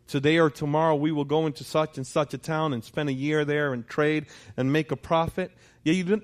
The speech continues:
you do not know what tomorrow will bring. What is your life?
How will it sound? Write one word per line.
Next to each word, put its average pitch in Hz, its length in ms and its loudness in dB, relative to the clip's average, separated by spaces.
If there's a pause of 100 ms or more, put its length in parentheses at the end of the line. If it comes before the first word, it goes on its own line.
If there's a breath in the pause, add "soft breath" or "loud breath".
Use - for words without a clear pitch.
you 160 180 -4
do 220 100 0
not 208 200 0
know 175 140 4
what 190 160 -2
tomorrow 180 340 2
will 185 140 0
bring. 190 400 -2 (520 soft breath)
What 220 180 2
is 254 200 -2
your 247 140 2
life? 233 440 0